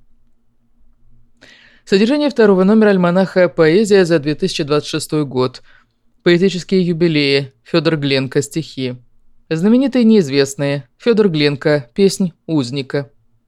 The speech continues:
Иван Мятлев, "Розы". Дмитрий Давыдов, "Дома беглеца на Байкале". Николай Щербина, "После битвы". Иван Макаров,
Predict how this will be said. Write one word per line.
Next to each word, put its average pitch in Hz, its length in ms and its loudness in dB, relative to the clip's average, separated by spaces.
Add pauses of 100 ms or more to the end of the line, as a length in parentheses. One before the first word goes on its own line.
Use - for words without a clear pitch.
(100)
Иван 214 420 0
Мятлев, 151 720 -4 (140)
"Розы". 139 560 0 (640)
Дмитрий 202 460 0
Давыдов, 147 720 0 (200)
"Дома 151 440 -2
беглеца 147 500 -2
на 165 140 -2
Байкале". 143 720 0 (920)
Николай 202 460 2
Щербина, 143 800 -4 (280)
"После 175 360 -2
битвы". 131 560 -6 (1080)
Иван 226 420 2
Макаров, 196 760 0